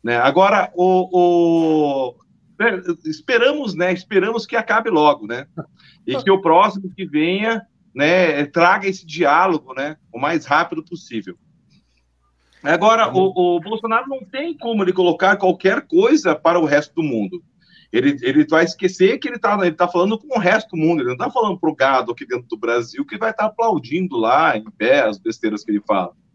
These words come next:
Né? Então ele não consegue falar nada. Imagine a Amazônia, o que, que ele vai falar da Amazônia? Né?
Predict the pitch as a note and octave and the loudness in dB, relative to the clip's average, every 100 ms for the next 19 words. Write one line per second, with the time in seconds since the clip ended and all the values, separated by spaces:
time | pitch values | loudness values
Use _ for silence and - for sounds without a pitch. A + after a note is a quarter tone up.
0 | _ - _ G#2+ A2+ C#3+ D#3+ G#3+ A3+ D#4+ | _ -20 _ -4 0 4 4 4 2 0
1 | - D3+ F#3 A#3 D3 G2+ - _ C3 F#3 | 0 2 2 0 -4 -8 -10 _ 2 2
2 | D#3+ F#3 F#3 - F2 _ A#2 B2+ E3+ F#3 | 2 2 0 -4 -12 _ -4 -4 -4 -4
3 | B2+ C#3+ C#3+ - F#3+ F3+ C#3+ - D#3+ G3 | -2 0 -2 0 -2 0 -4 -8 -10 -6
4 | G#3 F#3 D#3 G3 F#3+ - G#2 C#3+ F3 G#2 | -2 0 2 2 0 -6 -10 -2 -2 -2
5 | - _ _ - - _ A2 C3 C#3 | -12 _ _ -20 -20 _ 0 0 0